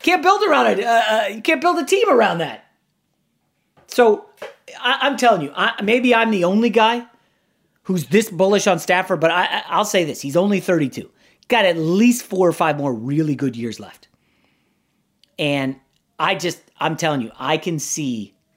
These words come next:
Matt Stafford doing some major damage in the right situation. My guess would be, I mean, listen, the obvious one is the Colts. They're the favorites to land him. Um, but if I'm the San Francisco forty-niners, I make a big play.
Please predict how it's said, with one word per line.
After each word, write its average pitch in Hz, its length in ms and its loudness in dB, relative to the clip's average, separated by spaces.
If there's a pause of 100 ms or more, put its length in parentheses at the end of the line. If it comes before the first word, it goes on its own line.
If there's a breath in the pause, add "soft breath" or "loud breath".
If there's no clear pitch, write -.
(340)
Matt 143 340 -4
Stafford 113 560 -4 (540)
doing 131 240 -4
some 113 340 -6
major 135 340 -2
damage 120 600 -4
in 139 100 -4
the 131 100 -4
right 123 220 -6
situation. 117 460 -10
My 175 180 0
guess 147 600 -2 (440 soft breath)
would 160 260 2
be, 175 240 0
I 196 80 -2
mean, 196 160 -2
listen, 165 280 -4
the 131 120 0
obvious 160 300 0
one 147 120 -2
is 123 80 -6
the - 60 -8
Colts. 139 320 -6
They're 131 140 0
the 123 80 -4
favorites 127 440 -6
to 135 80 -8
land 123 260 -4
him. 135 160 -8 (640)
Um, 107 460 -12 (880)
but 127 240 -4
if 143 220 -4
I'm 165 320 0
the 143 80 -4
San 147 160 -2
Francisco 147 320 -6
forty-niners, 135 640 -2
I 127 60 -2
make 127 200 -4
a 113 40 -8
big 123 240 -6
play. 135 300 -6